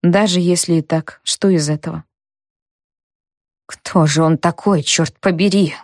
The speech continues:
Во что ты влипла на сей раз?» К счастью, поезд, наконец, двинулся. «Да ничего особенного!»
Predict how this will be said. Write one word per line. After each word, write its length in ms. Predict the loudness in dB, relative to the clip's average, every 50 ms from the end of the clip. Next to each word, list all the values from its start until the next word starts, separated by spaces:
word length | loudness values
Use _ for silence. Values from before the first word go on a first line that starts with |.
| -10 -4
Во 180 | 0 0 0
что 300 | 0 -2 -2 0 0 0
ты 180 | 0 0 0 0
влипла 400 | 2 2 2 2 2 0 0 2
на 160 | 2 2 0
сей 300 | 0 -2 -2 0 0 2
раз?» 340 | 2 2 0 0 -4 -8 -14 _ _ _ _ _ _ _ _ _ _ _ _
К 40 | -4
счастью, 640 | 0 0 2 2 0 0 -2 0 0 0 0 -2 -6 _ _ _ _
поезд, 340 | 2 2 4 4 2 0 0
наконец, 600 | 0 0 2 2 2 4 4 4 2 0 -2 -4 -4
двинулся. 680 | -4 -2 2 2 4 4 4 2 0 -2 -4 -6 -6 -8 -12 _ _ _ _ _ _ _ _ _ _ _ _ _ _ _ _ _ _ _ _ _ _ _ _ _ _ _ _ _ _ _
«Да 140 | 0 2 2
ничего 380 | 2 2 0 0 2 2 2
особенного!» 840 | 2 0 0 0 0 0 2 2 0 -2 -2 -2 -4 -6 -8 -12